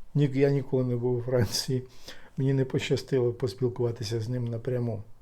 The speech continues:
От. Ось так. Тому, будь ласка, поставте лайки. Вони допомагають, ну, аудиторії збирати ширшу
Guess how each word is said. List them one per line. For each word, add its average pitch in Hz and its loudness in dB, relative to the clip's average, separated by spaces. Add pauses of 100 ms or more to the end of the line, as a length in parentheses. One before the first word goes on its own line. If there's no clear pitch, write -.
(1000)
От. 127 2 (1400)
Ось 135 0
так. 127 2
Тому, 165 6
будь 147 4
ласка, 170 10
поставте 165 6 (100)
лайки. 202 4 (100)
Вони 156 4
допомагають, 185 2 (300)
ну, 185 2
аудиторії 190 4
збирати 120 0
ширшу 120 -4